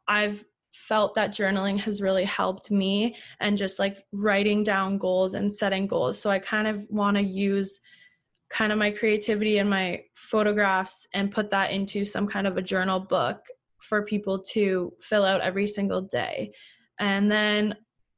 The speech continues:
I also kind of wanna <laughs> start a podcast just to talk about life tips and all that kind of stuff. So everything is just in the beginning stages, but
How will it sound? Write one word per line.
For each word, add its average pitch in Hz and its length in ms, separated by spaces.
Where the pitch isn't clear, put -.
I 202 260
also 277 540
kind 240 300
of 220 80
wanna 208 240
<laughs> - 0
start 220 320
a 214 40
podcast 220 760
just 214 200
to 214 80
talk 202 300
about 185 520
life 175 380
tips 190 460
and 180 180
all 180 200
that 175 200
kind - 200
of - 80
stuff. - 380
So 190 220
everything 277 480
is 240 220
just 226 280
in 220 180
the 220 100
beginning 208 480
stages, 214 760
but 175 360